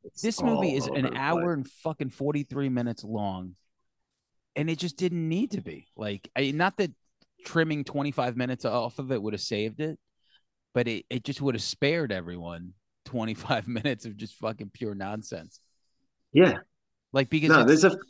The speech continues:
Speaker 2: there's,
Speaker 1: Go
Speaker 2: the
Speaker 1: ahead.
Speaker 2: acting is terrible. The characters are terrible. The writing's terrible. The plot's fucking terrible. The choreograph, like, there's nothing good about this movie. There's nothing.
Speaker 1: No.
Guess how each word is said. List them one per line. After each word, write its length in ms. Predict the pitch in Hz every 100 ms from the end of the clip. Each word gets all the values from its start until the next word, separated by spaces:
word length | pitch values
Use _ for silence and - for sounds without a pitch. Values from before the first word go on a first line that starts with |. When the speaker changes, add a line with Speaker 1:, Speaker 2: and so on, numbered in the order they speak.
| _ _ _ -
Speaker 2:
there's, 160 | 156
Speaker 1:
Go 200 | - 110
Speaker 2:
the 80 | 87
Speaker 1:
ahead. 60 | 131
Speaker 2:
acting 380 | 135 - 196 180
is 100 | -
terrible. 640 | 131 131 123 113 113 113 - _ -
The 80 |
characters 520 | - 139 135 123 131 110
are 60 |
terrible. 420 | 101 120 104 104
The 120 | 101 104
writing's 320 | 107 107 -
terrible. 420 | 110 98 98 95 -
The 80 | 98
plot's 300 | - 107 -
fucking 280 | - 107 101
terrible. 500 | 104 95 92 92 95 _ _ _ _
The 380 | 104 107 98 69
choreograph, 720 | - 131 123 123 110 113 101 - 123
like, 220 | 120 -
there's 200 | 135 127
nothing 640 | 147 156 175 170 160 143 - _ _ _ -
good 240 | 107 131 107
about 220 | 95 92
this 180 | 98 107
movie. 300 | 92 73 - _
There's 240 | 104 110 107
nothing. 420 | 120 123 - -
Speaker 1:
No. 100 | 82